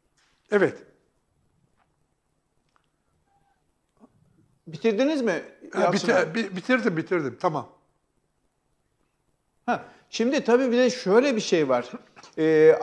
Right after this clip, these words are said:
Speaker 2: İller Bankası kredileri, e, şimdi İl Bank oldu açısından baktığımız zaman da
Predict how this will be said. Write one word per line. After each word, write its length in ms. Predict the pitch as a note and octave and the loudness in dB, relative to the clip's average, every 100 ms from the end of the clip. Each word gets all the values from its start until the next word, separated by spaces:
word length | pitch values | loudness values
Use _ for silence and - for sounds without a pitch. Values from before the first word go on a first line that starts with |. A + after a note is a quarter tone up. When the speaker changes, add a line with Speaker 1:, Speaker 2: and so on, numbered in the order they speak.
| - - _ _ | -6 -20 _ _
Speaker 2:
İller 380 | E3+ F3 A3 F#3 | -2 4 4 4
Bankası 440 | F#3+ G3 G3+ G#3 | 0 0 -2 -2
kredileri, 640 | G3+ F#3+ F#3 F#3 G3 F#3 D3+ | 0 2 4 4 4 2 0
e, 60 | - | -4
şimdi 240 | - F#3 | -4 -2
İl 240 | G#3+ F#3+ | 0 2
Bank 240 | E3 D#3 - | 0 0 0
oldu 540 | D3+ D3 D3+ C3+ - - | 2 2 0 -2 -2 -6
açısından 460 | D#3+ - F#3 F3+ | -6 -2 -2 2
baktığımız 520 | E3 E3+ - F#3+ C#4 | 2 0 -2 0 0
zaman 380 | A#3 G#3 C#3+ B2+ | 2 2 2 0
da 300 | C#3+ B3 - | 0 -2 -6